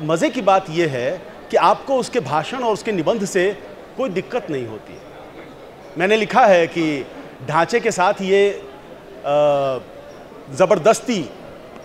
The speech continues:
ढांचे को बदलने की ये जद्दोजहद तो आपको पहले के कहानीकारों में भी दिखलाई पड़ती है,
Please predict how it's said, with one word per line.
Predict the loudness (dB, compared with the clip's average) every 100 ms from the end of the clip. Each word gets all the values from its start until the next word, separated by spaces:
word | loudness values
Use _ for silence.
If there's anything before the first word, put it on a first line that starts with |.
| -18 -4
ढांचे | -4 0 2 2 0 -6
को | -4
बदलने | 0 0 0 0
की | -2 -6
ये | 0 2 2 -4 -14 -16 -20 -20 -20 -20 -6
जद्दोजहद | -2 2 4 6 6 2 0
तो | -2
आपको | 0 0 0 0
पहले | 2 2
के | 0
कहानीकारों | 0 -2 2 2 4
में | 0
भी | -2
दिखलाई | -4 -2 -2
पड़ती | -4 -6 -6
है, | -8